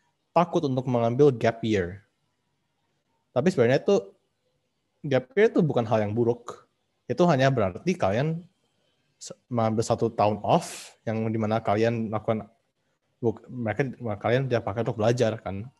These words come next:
Tapi kalian juga bisa pakai untuk bekerja, bisa pakai untuk mengkail pengembangan kerja, bisa pakai untuk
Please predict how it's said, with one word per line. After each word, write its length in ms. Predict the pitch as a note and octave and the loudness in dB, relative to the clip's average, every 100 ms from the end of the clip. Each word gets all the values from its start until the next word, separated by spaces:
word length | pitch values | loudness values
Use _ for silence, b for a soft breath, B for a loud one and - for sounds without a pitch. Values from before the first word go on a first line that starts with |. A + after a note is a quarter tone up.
| _ _ _ _ _ _ _ _ | _ _ _ _ _ _ _ _
Tapi 180 | - G#2 C3+ | -4 0 4
kalian 240 | B2+ C3 | 4 4
juga 180 | B2+ A#2 | 2 4
bisa 160 | A#2 A#2 | 2 0
pakai 320 | A2+ G#2+ G#2+ | -4 -2 -2
untuk 160 | G#2 - | -4 -10
bekerja, 320 | - G2 A#2 | -6 -2 2
bisa 160 | B2 G2+ | 0 -2
pakai 260 | G#2 G#2 G2 | -4 -4 -4
untuk 180 | F#2+ - _ _ A2+ | -8 -16 _ _ -8
mengkail 560 | G#2+ A2 G#2+ G#2 A2 B B - | 0 0 2 -2 -4 B B -4
pengembangan 340 | A2 G#2 G#2+ | 0 0 0
kerja, 400 | G2 G2 A#2 D3 - _ _ - | -4 0 0 0 -6 _ _ -4
bisa 180 | A2 A2 | -2 0
pakai 380 | G#2 G#2 G#2 | 0 0 0
untuk 420 | G2+ G2+ F#2 - | -2 -4 -6 -6